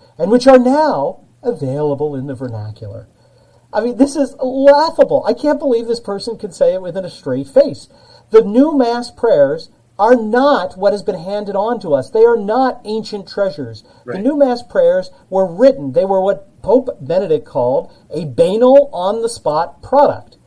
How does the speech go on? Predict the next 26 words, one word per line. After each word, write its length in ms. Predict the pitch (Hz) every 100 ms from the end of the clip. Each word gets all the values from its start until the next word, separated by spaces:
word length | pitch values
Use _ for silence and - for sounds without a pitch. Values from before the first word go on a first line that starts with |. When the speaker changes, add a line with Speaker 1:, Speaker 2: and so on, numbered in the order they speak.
| _ _ _
Speaker 1:
Uh, 180 | - 156
I 100 | 175
think 140 | 233 294
it 40 |
was 140 | 254 -
Father 260 | 202 185
Trinchard 840 | 170 180 156 - 233 233 139 131 - - _
who 140 | -
pointed 420 | 156 226 220 196 165
out 360 | 190 131 131 - _ -
that 220 | - - _
seventy 760 | - - - 240 240 277 262 254
percent 440 | 247 233 226 214
of 100 | 185
the 80 | 175
prayers 420 | - 208 190 175
of 100 | 156
the 60 | 139
traditional 360 | 185 170 180 151
Mass 380 | 151 139 135 -
are 140 | 156 143
gone, 580 | 107 139 120 95 95 107 _ _
are 160 | 156 151
replaced 600 | 156 - 196 190 196 -
or 120 | 156
suppressed. 680 | - - 156 104 - -